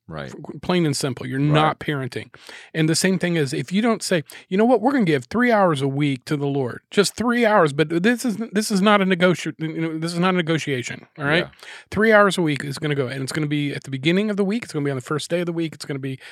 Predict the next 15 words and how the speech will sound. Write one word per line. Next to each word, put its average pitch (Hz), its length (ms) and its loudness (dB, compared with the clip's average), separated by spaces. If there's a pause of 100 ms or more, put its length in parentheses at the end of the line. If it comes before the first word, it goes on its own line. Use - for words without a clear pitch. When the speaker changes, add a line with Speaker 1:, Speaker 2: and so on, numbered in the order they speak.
(140)
Speaker 2:
in 139 80 -2
the 135 40 -2
morning." 147 360 0 (440)
But 135 280 0
that's, 151 560 -4 (100)
that's 165 280 -2
our 151 100 2
baseline. 135 540 -2 (460)
And 180 380 4
that's 196 220 4
part - 180 2
about 277 260 -2
leadership. 175 520 0
It's 120 100 -16
about 143 220 -6